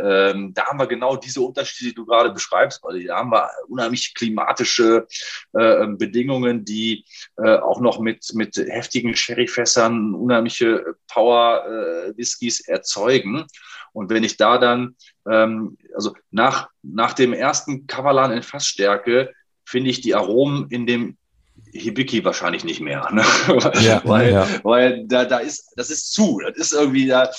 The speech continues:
Speaker 1: da hat meine Sensorik erstmal einen Gang runtergeschaltet, damit ich, ähm, äh, das alles so gut verkrafte. Und das im Wechsel wäre, glaub ich, nicht so eine gute Idee.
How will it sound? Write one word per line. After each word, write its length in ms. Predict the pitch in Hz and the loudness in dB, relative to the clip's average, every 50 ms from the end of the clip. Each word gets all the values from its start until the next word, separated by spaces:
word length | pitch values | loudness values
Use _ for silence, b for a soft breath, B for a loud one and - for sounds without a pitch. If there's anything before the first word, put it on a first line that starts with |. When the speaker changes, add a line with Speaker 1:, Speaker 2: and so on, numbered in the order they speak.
| B B B B _ | B B B B _
Speaker 1:
da 140 | - 113 117 | -2 -2 -2
hat 160 | 135 - - | -2 -2 0
meine 240 | 135 131 135 135 123 | 2 4 4 4 4
Sensorik 580 | 127 131 127 117 113 143 160 160 156 160 151 - | 2 0 0 0 0 0 2 2 2 0 -2 -2
erstmal 340 | 139 147 143 - 147 143 | -4 -6 -4 -2 -2 -2
einen 100 | 143 127 | -2 0
Gang 200 | 113 139 135 139 123 | 2 2 2 2 0
runtergeschaltet, 840 | 135 180 180 175 131 113 120 - - 117 107 110 120 143 160 139 | -2 -2 -2 -2 -4 -4 -4 -6 -4 -2 -2 0 -2 -2 -2 -2
damit 280 | 131 120 120 139 139 - | -2 -2 -2 -4 -8 -8
ich, 260 | 135 135 - - 135 120 | -10 -10 -10 -10 -10 -4
ähm, 600 | 135 135 131 131 135 135 131 131 131 127 127 127 120 | 0 0 0 0 0 -4 -8 -6 -6 -4 -4 -4 -2
äh, 200 | 107 127 127 123 | 0 2 2 4
das 180 | 123 123 - - | 4 2 2 2
alles 240 | 123 135 135 - | 0 0 0 -2
so 120 | - 127 123 | -4 -4 -6
gut 120 | 135 139 | -6 -4
verkrafte. 720 | - 160 170 - - - - - - - - 120 139 165 - B B B B B B _ _ | -2 -2 0 0 0 0 -2 -2 -2 -2 0 2 2 2 0 B B B B B B _ _
Und 240 | 127 127 123 123 B B B _ _ - | 0 0 0 -2 B B B _ _ -2
das 220 | 110 123 - - | 0 0 0 0
im 220 | - 151 139 - | 0 0 2 2
Wechsel 560 | - 131 165 - - - 156 147 151 151 143 - _ _ - | 2 2 2 2 2 2 4 4 4 2 0 -4 _ _ -2
wäre, 260 | - 131 143 131 135 | 0 2 2 2 2
glaub 160 | 123 123 120 131 | 2 2 2 0
ich, 120 | 127 - | -2 -4
nicht 140 | 147 147 143 | -6 -6 -6
so 100 | 147 147 | -6 -4
eine 100 | 143 139 | -4 -4
gute 200 | 139 147 143 - | -4 -4 -4 -4
Idee. 540 | 123 95 120 120 123 185 175 - - - - | -2 -2 0 2 4 4 4 4 2 -2 -8